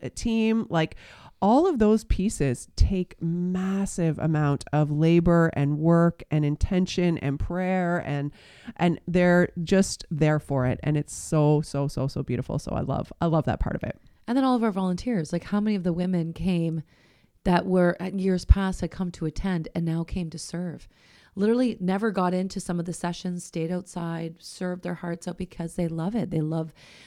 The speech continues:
Speaker 2: what God's doing. They love women. They wanna be a part of what God's doing. And so all of these pieces are happening. But I have to say, the amount of people involved, now we just talked on the staff level, but when you start to move to the next level of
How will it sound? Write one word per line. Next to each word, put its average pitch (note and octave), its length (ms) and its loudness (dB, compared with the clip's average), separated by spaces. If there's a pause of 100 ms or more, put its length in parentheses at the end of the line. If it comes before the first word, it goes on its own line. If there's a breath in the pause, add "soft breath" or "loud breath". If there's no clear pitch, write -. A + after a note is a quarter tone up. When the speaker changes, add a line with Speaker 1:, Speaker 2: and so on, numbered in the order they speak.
Speaker 2:
what F3+ 140 -2
God's E3+ 320 -2
doing. A3 300 0
They F3+ 100 -2
love D#3 260 -6
women. G3 300 0
They E3+ 140 0
wanna E3 240 -4
be E3 100 -6
a D#3+ 60 -6
part - 240 -6
of F3+ 60 -8
what F3+ 120 -2
God's F3 240 -4
doing. F3+ 180 -4
And F3+ 100 -4
so A#3 200 -4 (360 loud breath)
all B3+ 220 2
of G4+ 100 -2
these F#4 200 2
pieces F3+ 360 0
are D#3 100 -2
happening. D#3+ 360 -4
But E3 180 -2
I F3 80 -6
have A3 180 -4
to G#3 80 -4
say, E3 280 -2
the D#3+ 120 -2
amount E3+ 480 -2 (480 soft breath)
of - 180 -4
people B3+ 400 -2
involved, D#3+ 500 -4
now E3+ 80 4
we F3 160 2
just A3 220 -4
talked F#3 240 -2
on E3 80 -2
the D#3+ 80 -2
staff G3 360 -4
level, D#3+ 360 -6 (500 soft breath)
but - 140 -6
when F#3+ 160 -2
you A3+ 220 -2
start F#3 260 -6
to - 120 -8
move F3 240 0
to - 100 -14
the E3+ 80 -4
next E3+ 360 -6
level D#3+ 460 -4
of E3 160 -6